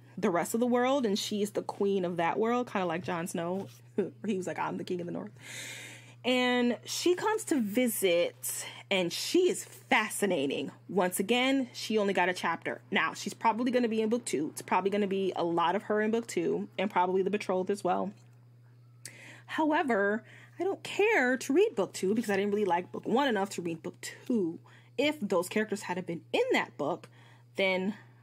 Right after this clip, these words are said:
perhaps I would have been willing to read book two, which I think comes out either this month or next month, September or October. Um, what else?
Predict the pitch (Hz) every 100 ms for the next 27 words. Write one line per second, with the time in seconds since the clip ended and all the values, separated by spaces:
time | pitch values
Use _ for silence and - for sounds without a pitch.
0 | - - 240 - 170 156 - - - 170
1 | 180 170 170 180 175 165 - - - -
2 | - - - - - - - 220 180 180
3 | 185 180 175 175 170 180 170 147 - 220
4 | 202 165 185 - - 180 - 165 147 -
5 | - - - 180 175 180 277 - 320 302
6 | 302 - - - - - - - - 196
7 | 226 226 220 180 175 - 165 147 185 -
8 | - - - - - - - - - -
9 | - - - - - - 247 262 262 262
10 | 277 - - - - - - - - -
11 | 196 196 208 165 117 147 - - - -